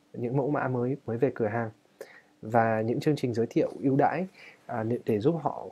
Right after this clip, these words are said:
có thể giới thiệu những khách hàng mới tới cửa hàng chúng ta. Mục tiêu lớn nhất của chúng ta là khiến cho họ cảm thấy gắn bó với thương hiệu của chúng ta, khiến cho họ, à, muốn quay trở lại mua thêm những mặt hàng khác,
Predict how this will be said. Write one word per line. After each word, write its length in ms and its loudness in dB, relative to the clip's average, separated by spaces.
có 60 0
thể 220 2
giới 120 2
thiệu 160 2
những 100 -4
khách 140 -2
hàng 180 -6
mới 160 -2
tới 140 -4
cửa 80 4
hàng 160 -2
chúng 160 -6
ta. 220 6
Mục 140 4
tiêu 100 12
lớn 140 10
nhất 100 2
của 60 8
chúng 180 0
ta 240 2
là 280 0
khiến 200 4
cho 120 6
họ 220 2
cảm 140 -2
thấy 160 -2
gắn 240 4
bó 160 6
với 100 4
thương 160 2
hiệu 120 4
của 100 -2
chúng 180 -6
ta, 280 0
khiến 140 -2
cho 100 -2
họ, 220 -4
à, 260 2
muốn 320 0
quay 200 6
trở 120 -4
lại 200 0
mua 240 2
thêm 160 -2
những 100 -4
mặt 140 -4
hàng 160 -6
khác, 240 2